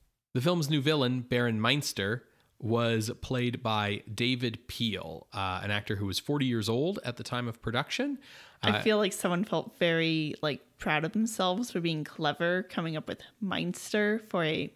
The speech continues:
Speaker 2: monster.
Speaker 1: <laughs> Uh, David Peel had been trained at the Royal Academy of the Dramatic Arts and had been acting on television in minor roles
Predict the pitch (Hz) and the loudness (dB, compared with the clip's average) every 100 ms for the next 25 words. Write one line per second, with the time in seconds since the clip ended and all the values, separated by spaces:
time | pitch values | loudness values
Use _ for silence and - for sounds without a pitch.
0 | - 180 - 190 - 226 226 233 110 147 | -6 -4 -2 -4 -2 0 2 2 2 2
1 | 110 101 - _ - - - - 117 113 | 2 -2 -8 _ -20 -20 -4 2 4 4
2 | 113 131 156 147 160 143 139 123 123 117 | 2 2 2 2 2 2 2 0 0 -2
3 | - 135 131 127 127 - 120 113 113 - | -2 0 2 2 -2 -2 0 0 0 -6
4 | 104 110 107 101 113 127 120 113 120 117 | -6 -2 0 0 2 2 2 0 0 0
5 | 113 101 104 104 104 101 - 143 202 208 | 0 -2 -2 -2 -2 -4 -2 2 2 0
6 | - - - - - - - 107 107 98 | -6 -8 -8 -14 -20 -20 -6 -2 -2 0
7 | 110 101 - 107 104 104 110 - 113 107 | -2 -2 -2 0 0 0 -2 -2 -4 -2
8 | 104 98 95 - 156 156 143 143 139 131 | -2 -2 -2 0 0 2 0 0 0 -2
9 | 101 98 104 120 117 110 110 107 107 104 | -4 -2 0 0 0 0 0 2 0 0
10 | - | -4